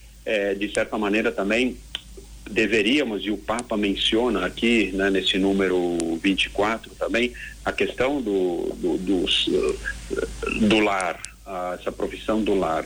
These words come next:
É, é uma profissão também. Educar e dedicar toda a sua vida para o crescimento, a, a, o acompanhar, é maravilhoso isso. E poder fazer isso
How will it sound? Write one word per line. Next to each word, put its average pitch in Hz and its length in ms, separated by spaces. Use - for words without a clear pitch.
É, 104 280
é 135 40
uma 160 180
profissão 92 520
também. 82 380
Educar 110 540
e 110 80
dedicar 98 400
toda 110 260
a 107 40
sua 92 260
vida 95 520
para 101 340
o 95 120
crescimento, 104 840
a, 92 240
a, 92 420
o 98 100
acompanhar, 98 1080
é 156 80
maravilhoso 143 840
isso. 76 260
E 92 120
poder 104 440
fazer 98 340
isso 107 460